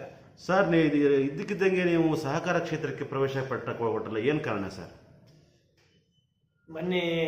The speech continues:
Speaker 2: ಏನು ಚುನಾವಣೆ ನಡೀತು, ಡಿ ಸಿ ಸಿ ಬ್ಯಾಂಕಿಂದು ಚುನಾವಣೆ
Speaker 1: ಹ್ಮ್.
Speaker 2: ತಾವು ಹೇಳಿದ್ರು.
Speaker 1: ಹೌದೌದು.
Speaker 2: ಅದು ಏನಮ್ಮ ಅಂದ್ರೆ, ಈಗ ಹಿಂದೆ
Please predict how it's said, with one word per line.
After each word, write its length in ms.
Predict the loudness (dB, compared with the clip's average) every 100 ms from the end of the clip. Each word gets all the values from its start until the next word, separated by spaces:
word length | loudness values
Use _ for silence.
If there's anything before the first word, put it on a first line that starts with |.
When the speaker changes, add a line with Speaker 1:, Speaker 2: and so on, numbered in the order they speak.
| 0 -2
Speaker 2:
ಏನು 240 | -2 -6 -6
ಚುನಾವಣೆ 380 | -6 -4 -2
ನಡೀತು, 360 | -4 -4 -8 -8
ಡಿ 120 | -10
ಸಿ 120 | -10
ಸಿ 100 | -10
ಬ್ಯಾಂಕಿಂದು 680 | -8 -8 -8 -10 -10 -14 -12
ಚುನಾವಣೆ 300 | -4 -2 0
Speaker 1:
ಹ್ಮ್. 100 | -2
Speaker 2:
ತಾವು 140 | -4 -6
ಹೇಳಿದ್ರು. 540 | -6 -6 -8 -14 -6
Speaker 1:
ಹೌದೌದು. 420 | -2 -2 -2 -6 -10 -18 -20 _ _ _ _ _ _ _ -20 -20 _ _ _ -14
Speaker 2:
ಅದು 140 | -12 -10 -12 -14 -16 -8
ಏನಮ್ಮ 380 | -4 -4 -4 -6
ಅಂದ್ರೆ, 240 | -8 -10
ಈಗ 200 | -6 -2
ಹಿಂದೆ 600 | -2 -2 -2 -2 -2 -2